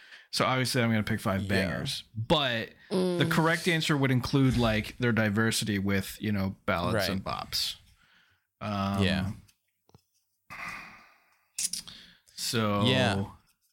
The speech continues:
Speaker 2: Mm-hmm.
Speaker 1: yeah, I don't know. That, that's a, that's a tough one. I
Speaker 2: That's
Speaker 1: would, I
Speaker 2: tough.
Speaker 1: would say, I would say definitely.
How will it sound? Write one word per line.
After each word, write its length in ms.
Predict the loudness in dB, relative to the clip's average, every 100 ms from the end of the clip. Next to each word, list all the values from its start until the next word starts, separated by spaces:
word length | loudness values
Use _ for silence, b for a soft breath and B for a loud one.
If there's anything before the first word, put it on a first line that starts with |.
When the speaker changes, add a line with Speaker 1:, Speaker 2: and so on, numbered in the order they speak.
| -8
Speaker 2:
Mm-hmm. 400 | -6 -4 -6 -6 -6
Speaker 1:
yeah, 260 | -4 -2
I 60 | 0
don't 100 | 0
know. 160 | 0 -2
That, 240 | -4 -4
that's 220 | -8 -6
a, 80 | -8 -10
that's 240 | -8 -4 -4
a 40 |
tough 380 | -4 -6 -8 -8
one. 260 | -12 -12 -14 B B B B
I 80 | 0
Speaker 2:
That's 180 | 0 0
Speaker 1:
would, 100 | 2
I 40 | 2
Speaker 2:
tough. 80 |
Speaker 1:
would 120 | 0 0
say, 540 | 2 2 2 0 -2
I 120 | -2 0
would 120 | 0
say 220 | 2 0
definitely. 1160 | 0 -2 -2 0 0 2 2 2 2 2 2